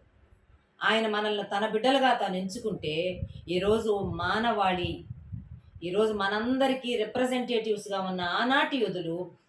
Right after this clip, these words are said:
యేసు ప్రభువుకు వేసిన ప్రైస్ ట్యాగ్ ఎంతంటే ముప్పై వెండి నాణాలు. ఈ విషయాన్ని మనం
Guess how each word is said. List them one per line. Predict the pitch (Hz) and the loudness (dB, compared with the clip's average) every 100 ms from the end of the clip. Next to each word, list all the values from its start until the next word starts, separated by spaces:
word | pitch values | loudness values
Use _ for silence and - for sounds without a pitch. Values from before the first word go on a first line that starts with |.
| - | -2
యేసు | 202 208 196 | -2 0 -2
ప్రభువుకు | 175 170 165 | -2 -4 -6
వేసిన | 165 160 165 | -8 -6 -8
ప్రైస్ | - 170 196 220 190 | -8 -2 0 0 -4
ట్యాగ్ | 190 185 160 | -4 -4 -4
ఎంతంటే | - - 160 151 151 - - - 147 | -6 -6 -6 -4 -4 -4 -8 -12 -14
ముప్పై | 151 - 208 277 - - _ | -14 -4 -2 -2 -4 -14 _
వెండి | 143 143 | -12 -10
నాణాలు. | 131 127 123 - _ - - - | -12 -16 -20 -20 _ -20 -16 -12
ఈ | |
విషయాన్ని | 165 - 175 170 | -10 -8 -6 -6
మనం | 165 165 | -6 -6